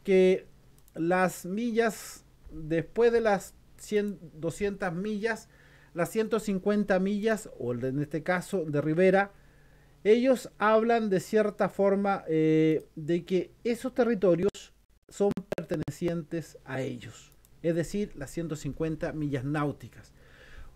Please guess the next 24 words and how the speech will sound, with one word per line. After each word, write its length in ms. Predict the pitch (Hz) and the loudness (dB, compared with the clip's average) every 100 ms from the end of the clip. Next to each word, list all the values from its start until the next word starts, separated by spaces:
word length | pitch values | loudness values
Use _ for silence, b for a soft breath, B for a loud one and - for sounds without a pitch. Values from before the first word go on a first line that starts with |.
| - - - - | -20 -20 -20 2
Y 120 | 226 | 6
Argentina 720 | 254 269 262 269 247 240 - - | 8 6 2 2 2 2 -2 -2
ahora 320 | 202 220 254 | 2 4 6
reclama 640 | 240 220 240 226 196 214 - | 4 0 0 0 2 0 -4
y 100 | 214 | -2
va 100 | 226 | 0
al 80 | 220 | 2
tratado 400 | 214 196 214 214 | 0 2 4 6
del 100 | 208 | 4
año 240 | 208 208 | 2 0
mil 160 | 208 208 | -2 -2
novecientos 960 | 208 190 - 190 190 196 190 - - _ _ - _ - - 151 - _ | -2 -4 -2 -2 -2 -4 -4 -6 -20 _ _ -20 _ -20 -10 -10 -10 _
cuatro, 680 | 240 226 190 185 190 190 - | 6 10 10 6 -4 -6 -8
mil 160 | 165 185 | -4 -4
novecientos 520 | 202 180 208 202 190 | -2 -2 -2 -2 -2
ochenta 340 | 180 175 170 160 | -2 -4 -2 -2
y 60 | |
cuatro, 540 | 156 220 190 190 214 B B B B B | 4 8 8 6 -4 B B B B B
que 120 | 190 | 2
de 100 | 190 | 2
cierta 340 | 185 240 233 240 | 4 0 2 -2
forma 380 | 240 233 233 - | 0 -2 -4 -6
no 340 | 190 220 254 | -6 -2 -2
corresponde, 760 | 233 214 190 - - 113 - | -2 -6 -6 -10 -16 -18 -18